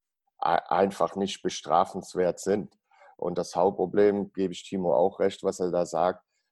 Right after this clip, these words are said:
du hast halt keine Konstanz. Einmal f-, fahren sich zwei bisschen ins Auto, da wird nichts bestraft, beim nächsten Mal gibt's tierische Strafen, dann fährt einer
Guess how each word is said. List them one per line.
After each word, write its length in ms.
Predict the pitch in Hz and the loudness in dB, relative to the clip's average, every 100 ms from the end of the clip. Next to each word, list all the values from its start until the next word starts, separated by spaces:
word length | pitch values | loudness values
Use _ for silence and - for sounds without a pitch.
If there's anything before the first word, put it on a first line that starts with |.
| _ | _
du 160 | - 90 | -8 -4
hast 200 | 104 - | -2 0
halt 200 | 98 - | 0 0
keine 300 | 98 95 101 | 0 2 0
Konstanz. 800 | - 92 - 104 104 78 - - _ _ _ _ | -2 -6 -2 0 0 -2 -12 -20 _ _ _ _
Einmal 360 | - 98 104 95 | 0 2 4 2
f-, 240 | - - _ | 2 -16 _
fahren 400 | - - 90 113 | -8 2 2 2
sich 220 | 113 - - | -2 -8 -4
zwei 400 | 98 107 113 104 | 2 6 6 4
bisschen 500 | 107 - 110 107 - | -2 -4 -4 -2 -2
ins 280 | 107 101 | -2 -2
Auto, 420 | - 101 110 117 110 | 4 4 4 2 2
da 180 | 90 | 2
wird 160 | 87 85 | 0 0
nichts 300 | 107 - - | -4 -4 -8
bestraft, 560 | 113 - 101 107 110 - | -8 -6 -2 0 0 -2
beim 180 | 87 87 | -2 0
nächsten 420 | 95 - - 95 | -2 -4 -10 -2
Mal 140 | 92 | -2
gibt's 440 | 87 - - - _ - | -2 -8 -12 -18 _ -8
tierische 420 | 117 120 - 113 | -2 -2 -2 -8
Strafen, 640 | - 95 110 107 113 107 _ _ _ _ _ | -6 2 2 2 -4 -10 _ _ _ _ _
dann 360 | 95 92 98 80 | 0 0 0 -4
fährt 340 | - 98 - | 2 2 2
einer 460 | 95 98 98 92 | 2 4 4 2